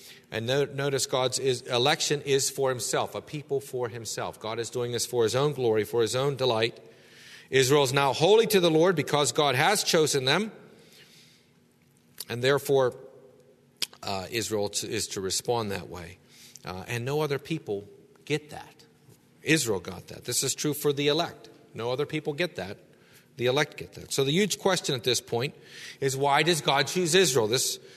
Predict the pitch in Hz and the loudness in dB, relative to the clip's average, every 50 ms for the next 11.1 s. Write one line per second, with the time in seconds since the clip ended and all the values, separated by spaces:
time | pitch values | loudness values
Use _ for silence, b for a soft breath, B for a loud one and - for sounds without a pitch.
0 | B B - - 135 123 139 131 127 120 127 - - 131 131 127 123 - 127 123 | B B -8 -6 -4 -2 -2 -2 -2 -2 -6 -4 -4 -2 -2 -2 -2 -2 -4 -4
1 | 123 123 135 139 135 135 135 131 131 120 - - 117 101 92 - 107 107 113 117 | -2 0 0 0 0 0 0 0 0 -2 -2 -4 -6 -6 -6 -4 -4 -2 0 0
2 | 120 117 123 117 107 - - - 113 117 110 110 107 101 - - - - - 127 | -2 -2 -4 -6 -8 -8 -10 -8 -6 -4 -4 -4 -4 -6 -8 -10 -10 -8 -6 -6
3 | 120 110 107 101 - - - - 110 107 101 98 101 101 101 - - - - - | -6 -6 -6 -6 -6 -8 -8 -8 -8 -8 -6 -6 -6 -8 -10 -12 -20 -20 -20 -20
4 | _ _ _ - 107 113 120 123 113 104 104 107 101 - - 117 110 104 95 90 | _ _ _ -16 -12 -8 -8 -8 -8 -8 -10 -10 -10 -10 -8 -6 -4 -4 -4 -6
5 | 92 95 92 95 98 101 - 85 98 98 98 101 104 107 87 87 90 92 90 90 | -8 -10 -8 -8 -8 -8 -8 -8 -8 -6 -4 -2 -2 -2 -2 -2 -4 -4 -6 -8
6 | 90 B B B B B B B - 92 95 95 90 - - 120 120 110 104 98 | -12 B B B B B B B -8 -6 -6 -6 -6 -2 -2 -2 -2 -2 -4 -6
7 | 92 92 90 87 92 92 90 - B B B B B B B - 147 147 - - | -6 -6 -6 -6 -6 -8 -8 -10 B B B B B B B -4 -4 -4 -2 -2
8 | 117 107 104 104 110 110 107 104 104 123 135 139 120 104 101 104 98 101 101 92 | -2 -2 -2 -2 -2 -4 -6 -6 -4 -2 -2 -2 0 -2 -4 -4 -4 -6 -8 -8
9 | 90 - - 107 92 87 95 92 95 90 85 92 92 - - 107 104 98 104 107 | -8 -10 -10 -10 -8 -8 -10 -10 -10 -10 -8 -8 -10 -8 -8 -10 -8 -8 -8 -8
10 | 110 113 123 147 147 143 135 127 135 139 131 - 160 143 127 101 104 95 87 - | -8 -4 -4 -4 -2 -2 -2 -2 -2 -4 -2 -2 -2 -2 -2 -2 -6 -10 -10 -14
11 | - | -20